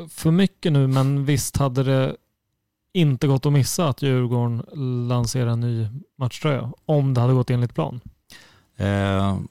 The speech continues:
Speaker 2: jag som bor, jag råkar bo i innerstan, men oavsett om man bor i innerstan eller yttre delarna, så hade man nog inte missat det om man gillar Djurgården. Det tror jag inte.
Speaker 1: Tyckte ni att målningen där efter guldet var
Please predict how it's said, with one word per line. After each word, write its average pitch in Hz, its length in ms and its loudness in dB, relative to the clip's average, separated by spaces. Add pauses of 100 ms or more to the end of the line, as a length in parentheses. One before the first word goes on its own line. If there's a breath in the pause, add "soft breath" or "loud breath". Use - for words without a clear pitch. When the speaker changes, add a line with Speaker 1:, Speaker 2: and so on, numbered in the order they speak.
(880)
Speaker 2:
jag 90 200 -2
som 104 140 0
bor, 101 480 0
jag 101 160 0
råkar 101 220 -2
bo 90 200 0
i - 20 0
innerstan, 87 500 -2
men 92 120 0
oavsett 95 380 -2
om 104 60 -2
man 95 140 0
bor 92 140 0
i 95 40 0
innerstan 92 480 -2
eller 87 340 -2
yttre - 920 -6
delarna, 90 480 0
så - 140 -8
hade 92 160 -4
man 95 100 0
nog 101 100 0
inte 101 220 -2
missat 92 340 -2
det 90 60 -4
om 85 100 -4
man 87 120 -2
gillar 82 160 -4
Djurgården. 82 440 -4
Det 98 140 -2
tror 85 160 -6
jag 78 60 -8
inte. - 160 -10 (1160)
Speaker 1:
Tyckte 143 220 -2
ni 139 80 4
att 135 120 -2
målningen 170 760 4
där 156 140 4
efter 147 200 0
guldet 156 520 2
var 123 400 -4